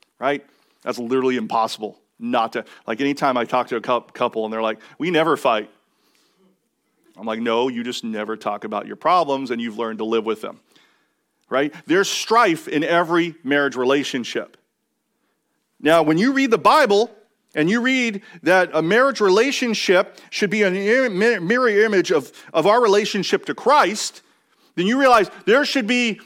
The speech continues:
no strife in a marriage that, that affects the quality of that relationship. A husband and wife should say, "Look, you're my wife,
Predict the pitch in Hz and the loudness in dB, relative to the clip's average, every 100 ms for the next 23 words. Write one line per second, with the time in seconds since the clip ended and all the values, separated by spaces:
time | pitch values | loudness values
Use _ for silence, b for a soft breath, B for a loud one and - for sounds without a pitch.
0 | _ _ 160 247 277 - 233 190 127 - | _ _ 2 2 2 0 2 4 2 -4
1 | - 165 170 180 143 170 151 - 135 160 | -2 0 2 2 2 0 -2 -4 -2 -2
2 | 147 - 220 214 - - 196 165 151 147 | -2 -2 0 0 -2 0 2 2 2 2
3 | 143 139 - 120 139 - B 147 214 220 | 2 0 -2 -4 -4 -4 B 0 0 2
4 | 214 190 220 220 170 - 175 165 220 - | 0 4 2 2 -6 0 2 4 2 2
5 | - b b b b b b b _ _ | -12 b b b b b b b _ _
6 | _ 151 269 262 214 233 240 202 - | _ 0 4 4 6 4 4 0 -8